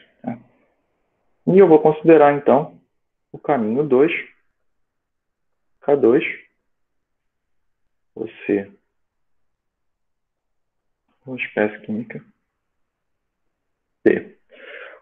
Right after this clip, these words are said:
Professor, po-, é, você tá escrevendo concentração mássica. Cara, eu poderia converter tudo, tá? Então, eu não tô muito preocupado agora com a, a forma, tá? Eu tô mais preocupado com o conceito.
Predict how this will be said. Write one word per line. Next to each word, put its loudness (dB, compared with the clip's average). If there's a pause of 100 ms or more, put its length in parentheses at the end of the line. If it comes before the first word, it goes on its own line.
Professor, 6 (200)
po-, -4
é, 2 (440)
você -2
tá 0
escrevendo -2
concentração -2
mássica. 0 (680)
Cara, -8
eu -8
poderia -2
converter -4
tudo, -6
tá? -6
Então, -6
eu -6
não -10
tô -2
muito -8
preocupado 0
agora 0
com -6 (260)
a, -6
a -8
forma, 2 (360)
tá? -4
Eu -2
tô -8
mais -6
preocupado -2
com -10
o -6
conceito. -8